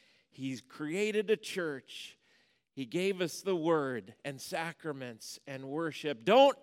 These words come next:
ever let the devil minimize what's happening right now. You may not think it looks glamorous or glorious, but you are indeed letting God work the soil of your life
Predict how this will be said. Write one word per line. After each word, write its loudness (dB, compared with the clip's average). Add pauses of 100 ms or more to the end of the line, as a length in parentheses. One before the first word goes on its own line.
ever 10
let 10
the 4
devil 6 (320)
minimize 8 (140)
what's 4
happening 6
right 10
now. 6 (840)
You 6
may 10
not 8
think 6
it 2
looks 8
glamorous 8
or 8
glorious, 8 (240)
but 8
you 8
are 10
indeed 2
letting 6
God 2
work 6
the 0
soil 2 (140)
of -2
your 2
life -8